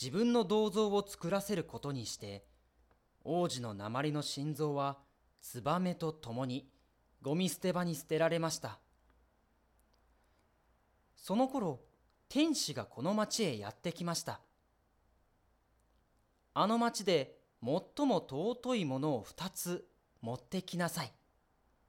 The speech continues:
神様にそう言われていた天使たちは、ゴミ捨て場から王子の心臓とツバメを持ち、天に向かいました。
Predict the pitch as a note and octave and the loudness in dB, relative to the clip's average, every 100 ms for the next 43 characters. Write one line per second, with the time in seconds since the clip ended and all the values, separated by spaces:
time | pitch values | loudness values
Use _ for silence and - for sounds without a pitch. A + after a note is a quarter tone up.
0 | _ _ _ _ _ _ _ _ _ _ | _ _ _ _ _ _ _ _ _ _
1 | _ _ _ _ - D3+ E3+ D3 C3 B2 | _ _ _ _ -4 0 0 -2 -2 -4
2 | A2+ G#2+ C3+ D#3 E3+ E3 E3 D#3+ D#3 D3+ | -6 -8 -6 -4 -2 0 -2 -2 -4 -4
3 | D#3 D3 D#3 F#3 - D#3+ C#3+ B2+ A#2 G#2+ | -4 -4 -2 0 -2 -4 -6 -6 -4 -6
4 | - _ _ _ _ A#2+ D3+ A3 A3 G#3+ | -10 _ _ _ _ -4 0 0 -2 -4
5 | G3+ F#3 E3+ D#3 D3+ - _ _ _ _ | -4 -2 0 0 0 -4 _ _ _ _
6 | _ _ _ _ F3 C4+ A#3 C#3+ B2+ G2+ | _ _ _ _ 4 6 4 2 -4 -6
7 | - D3 G3 F3 F3+ F3 D#3+ D#3 - - | -4 0 0 0 -2 0 0 0 -4 -18
8 | _ - B2+ D#3+ F3+ F#3 F3+ F3+ - - | _ -12 -2 0 2 2 4 2 0 -10
9 | - D3 E3+ - A#2 - _ _ - F#3 | -8 -6 -4 -6 -8 -16 _ _ -2 0
10 | F#3+ C3+ G#2 G#2+ C#3 C#3 C#3+ - - | 2 0 -4 -8 -4 -2 -2 -2 -6